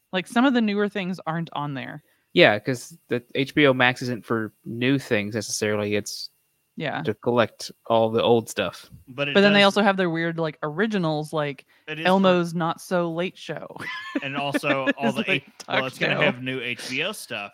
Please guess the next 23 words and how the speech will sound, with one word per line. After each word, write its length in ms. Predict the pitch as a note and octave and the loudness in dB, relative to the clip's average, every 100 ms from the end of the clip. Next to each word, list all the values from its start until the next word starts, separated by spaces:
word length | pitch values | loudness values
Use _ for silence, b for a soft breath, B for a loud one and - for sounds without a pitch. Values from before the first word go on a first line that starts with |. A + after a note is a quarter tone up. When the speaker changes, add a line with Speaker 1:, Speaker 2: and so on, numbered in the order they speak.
| - | -16
Speaker 3:
as 160 | A2+ A2+ | -18 -18
it 140 | A2 | -16
comes 240 | A2+ G#2 | -16 -14
out. 240 | G2+ G2+ G2 | -14 -14 -16
It's 160 | A#2+ A2 | -20 -16
gonna 120 | B2 | -2
Speaker 1:
Right. 160 | F3 D3+ | -2 -2
Speaker 3:
go 80 | G#2 | -6
on 220 | G2+ G2+ | -16 -18
there. 220 | G2 G2+ _ _ _ _ _ | -20 -20 _ _ _ _ _
Speaker 2:
Hmm. 120 | D3 A#2+ | -12 -8
Speaker 3:
So, 420 | A#2+ A2+ A2 A2 | -8 -8 -10 -12
uh, 280 | G#2+ A2+ G#2 | -12 -12 -12
what 160 | A#2 | -12
was 180 | A2+ G#2 | -14 -18
it? 100 | G#2+ _ _ A#2 | -20 _ _ -14
They're 360 | A#2 A2+ A2+ | -12 -12 -10
advertising 640 | A2+ A2+ A2 A#2+ A2+ G#2 | -10 -10 -12 -10 -12 -12
already 340 | G#2+ G#2+ A2+ A2 | -14 -12 -10 -12
for 140 | - | -14
the 100 | G#2 | -20
fall 320 | - A#2 A2 | -18 -12 -12
series. 840 | A2 - A2+ G#2+ G#2 G#2 G#2 - - | -12 -12 -10 -10 -12 -14 -16 -20 -20